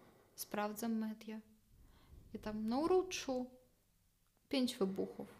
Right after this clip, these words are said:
pięć granat rzucono. I ja tak, trudno. Też n-, drugiego dnia po, po protestach poszłam z rodzicami.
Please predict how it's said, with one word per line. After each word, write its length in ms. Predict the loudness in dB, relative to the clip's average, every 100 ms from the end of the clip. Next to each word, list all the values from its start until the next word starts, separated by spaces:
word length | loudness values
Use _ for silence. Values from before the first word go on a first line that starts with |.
| -20 2
pięć 220 | 6 6
granat 380 | 4 -2 -4 -6
rzucono. 560 | -8 -10 -8 -8 -8 -8 -12 -14 -14 -16 -16 -20 -20 -20 -20 -20 -20 _ _ _ _ _ -14
I 140 | -8
ja 140 | -6 -6
tak, 300 | -8 -10 -14 -20 -20 -20 -20 -20 -20 -20 -20 -20 -20 -20 _ _ -20 -20 _ _ _ _ _ _ _ _ -4
trudno. 460 | -2 0 -2 -2 -6 -12 -16 -4
Też 280 | -2 -2 -4 -8 -4
n-, 440 | -2 -2 -4 -4
drugiego 440 | -2 2 2 2 2
dnia 280 | 2 0 -4 -6
po, 380 | -6 -4 -4 -6 -8 -10
po 80 | -10
protestach 540 | -4 -2 0 -2 -4 -4
poszłam 400 | -2 -2 0 -2
z 60 |
rodzicami. 720 | -2 -4 -6 -2 0 2 0